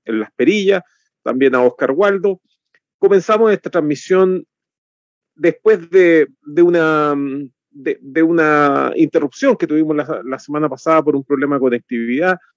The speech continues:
Ya lo hemos resuelto, ya estamos en vivo nuevamente. Saludamos a todos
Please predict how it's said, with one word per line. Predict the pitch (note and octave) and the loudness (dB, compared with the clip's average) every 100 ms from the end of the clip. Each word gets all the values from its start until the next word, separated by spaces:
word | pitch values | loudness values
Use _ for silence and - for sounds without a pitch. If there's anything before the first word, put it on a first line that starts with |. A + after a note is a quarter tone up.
| _ _ _ | _ _ _
Ya | - C#3 | -2 0
lo | C#3+ | 0
hemos | C3 C3 | -2 -6
resuelto, | G#2+ - F#3+ E3+ E3 | -10 -4 -4 -4 -6
ya | D3+ | -6
estamos | C3+ - C#3 B2+ | -6 -8 -4 -4
en | A2+ A#2+ | -4 -6
vivo | D#3 G#3 F3+ | -8 -2 0
nuevamente. | E3 D#3 D3+ G3+ F3+ - G#3+ A3+ _ _ _ | 0 -2 -2 -4 -6 -4 -6 -6 _ _ _
Saludamos | - D3 C#3+ D#3+ E3 D3+ | -4 0 4 4 2 0
a | C#3 | 0
todos | D#3+ E3+ E3+ E3 D#3 | 0 2 2 2 0